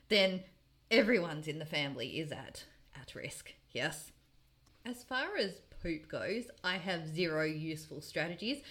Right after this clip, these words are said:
'cause my kids tended to do it. So my girl would do it when she's singing in the morning, so that was painting the cot with poop. My boy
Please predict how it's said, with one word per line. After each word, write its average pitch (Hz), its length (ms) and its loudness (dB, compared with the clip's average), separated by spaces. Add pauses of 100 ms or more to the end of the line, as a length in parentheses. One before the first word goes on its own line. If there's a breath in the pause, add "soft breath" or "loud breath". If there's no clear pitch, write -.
(160 loud breath)
'cause 254 160 2
my 240 220 2
kids 349 320 -2
tended 208 480 -2
to 190 100 -4
do 175 200 0
it. - 220 0
So 214 140 0
my 202 180 2
girl 226 280 4
would 226 120 4
do 190 120 2
it 190 140 4
when 170 160 -2
she's 156 260 -4
singing 175 320 -4
in 160 100 -2
the 160 60 0
morning, 151 320 0
so - 100 -12
that 156 160 0
was 151 120 -2
painting 156 500 -6
the 143 40 -6
cot - 280 -6
with 127 180 -6
poop. - 300 -4 (420 loud breath)
My 185 240 4
boy 214 600 2